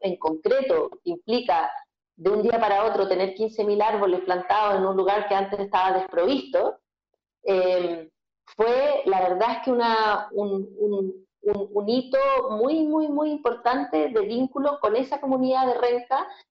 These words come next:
donde más encima es un cerro isla, que está inserto en medio de la, de la, de la población de la urbe, eh, donde las, las juntas de vecinos, los, los,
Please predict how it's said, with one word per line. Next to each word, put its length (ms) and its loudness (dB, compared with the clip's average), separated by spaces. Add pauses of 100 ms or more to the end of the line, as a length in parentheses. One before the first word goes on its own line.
(100)
donde 200 2
más 160 2
encima 280 -2
es 60 0
un 100 0
cerro 360 0
isla, 680 0 (260)
que 60 -14
está 180 -2
inserto 380 -2
en 160 0
medio 320 2
de 100 2
la, 320 0
de 80 0
la, 460 2
de 100 2
la 140 0
población 840 0 (220)
de 220 2
la 140 2
urbe, 540 2 (440)
eh, 420 0
donde 280 2
las, 140 0 (140)
las 180 0 (120)
juntas 300 0
de 100 2
vecinos, 720 0 (100)
los, 180 0 (300)
los, 140 2